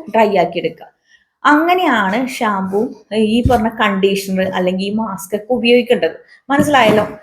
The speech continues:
പിന്നെ, പിന്നെ വേറൊരു, ആ,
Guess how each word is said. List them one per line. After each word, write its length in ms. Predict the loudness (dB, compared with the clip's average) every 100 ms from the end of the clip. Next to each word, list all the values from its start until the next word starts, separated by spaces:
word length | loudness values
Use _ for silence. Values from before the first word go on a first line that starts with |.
| -20 _ _
പിന്നെ, 360 | 0 2 2 2 0 -2 -16 -20 _ -18 -18 -18 _ _ _
പിന്നെ 400 | -2 2 4 4
വേറൊരു, 640 | 4 4 4 4 4 2 0 -10 -10
ആ, 140 | -6